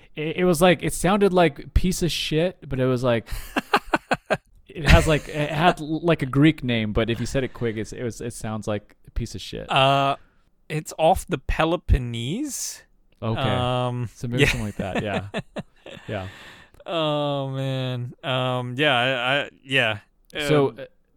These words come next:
Speaker 1: so essentially this, this crew of people with
Speaker 2: Yeah.
Speaker 1: that, uh, that includes Kate Hudson, Dave Bautista, Catherine Hahn, and Leslie Odom Junior.
Speaker 2: Odom Junior, yeah.
Speaker 1: They receive these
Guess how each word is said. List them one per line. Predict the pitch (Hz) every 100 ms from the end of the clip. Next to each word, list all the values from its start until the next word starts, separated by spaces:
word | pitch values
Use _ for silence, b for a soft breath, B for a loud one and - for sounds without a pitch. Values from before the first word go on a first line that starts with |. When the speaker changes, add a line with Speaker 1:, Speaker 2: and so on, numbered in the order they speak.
| -
Speaker 1:
so | - 160 143 - -
essentially | 147 131 196 - 175 151
this, | 131 151 - - -
this | 139 -
crew | - 156 160
of | 151 -
people | 147 147 127 123 175 175 _ _ _ _ _ _ -
with | 117 117 117
Speaker 2:
Yeah. | 113
Speaker 1:
that, | -
uh, | 120 113
that | 104 117
includes | 117 - 123 104 - - b b b -
Kate | 135 123
Hudson, | 151 151 - 151 143 139 127
Dave | 123 117 101
Bautista, | 107 - 160 147 - 143 127 120
Catherine | 120 107 110 101
Hahn, | 110 127 127 123 123 123 117 b b b b b _
and | 117 110
Leslie | 110 110 110 110 113 110 98 -
Odom | 127 135 113
Junior. | 104 113 160 156 101
Speaker 2:
Odom | 98 113
Junior, | 131 123 127 127 127
yeah. | 120 120 101 117 -
Speaker 1:
They | 156 131 143
receive | 151 160 - 160 156 135 123
these | 123 113